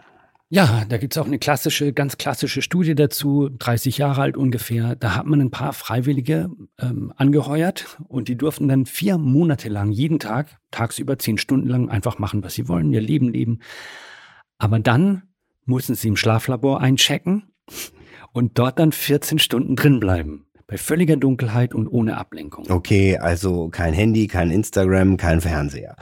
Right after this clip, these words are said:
Speaker 1: Ja, Handy gab's ja eh noch nicht so richtig und, und Insta auch nicht, aber klar, äh, völlig nur Dunkelheit, Ruhe, auch keine Bücher, gar nichts.
Speaker 2: Okay, und, und was haben die da gemacht in den vierzehn Stunden?
Speaker 1: Äh, ja, geschlafen,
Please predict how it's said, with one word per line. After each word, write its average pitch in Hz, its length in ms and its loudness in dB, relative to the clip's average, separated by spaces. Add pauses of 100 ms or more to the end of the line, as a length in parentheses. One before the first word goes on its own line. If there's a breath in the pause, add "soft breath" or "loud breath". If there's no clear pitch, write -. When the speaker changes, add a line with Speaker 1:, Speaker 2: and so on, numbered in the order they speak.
(540 loud breath)
Speaker 1:
Ja, 113 180 0
Handy 110 320 2
gab's 107 200 -2
ja 107 100 -6
eh - 640 -10
noch 110 140 2
nicht 117 160 -2
so 131 80 -2
richtig 117 340 -4
und, 113 160 -2
und 107 200 -6
Insta - 320 -6
auch - 40 -8
nicht, 156 140 2
aber 120 160 2
klar, 131 360 -2
äh, 127 360 -4
völlig 170 480 -2
nur 175 180 4
Dunkelheit, 147 480 -2
Ruhe, 143 240 4
auch 127 140 -2
keine 135 180 2
Bücher, 123 320 -6
gar - 180 -10
nichts. - 280 -10
Speaker 2:
Okay, 104 320 4
und, 123 120 -2
und 123 200 2
was 123 160 0
haben 131 180 4
die 123 100 4
da 98 140 0
gemacht 78 540 -4
in 156 260 0
den 151 220 -2
vierzehn 143 480 -2
Stunden? 175 580 -2
Speaker 1:
Äh, 147 220 2
ja, 156 60 4
geschlafen, 185 580 0